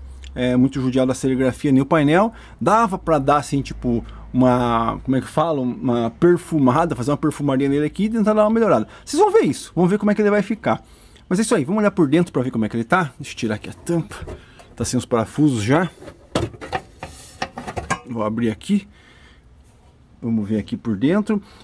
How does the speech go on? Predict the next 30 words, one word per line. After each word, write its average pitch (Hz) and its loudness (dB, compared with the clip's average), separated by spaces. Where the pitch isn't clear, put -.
E 190 4
lembrando, 175 4
eu 180 4
f-, - -8
eu 175 -4
acho 208 0
que - -4
eu - -8
fiz 247 2
o 175 4
vídeo 185 -4
comparando 165 4
esse 165 2
com 175 2
o 151 6
outro. 165 4
Eu - -6
vou 175 -6
ter 185 -4
que, 196 0
vou - -12
deixar 156 0
aqui 196 0
na 214 6
descrição, 202 2
vou 120 6
procurar - 0
onde 180 4
eu 190 6
fiz. - 2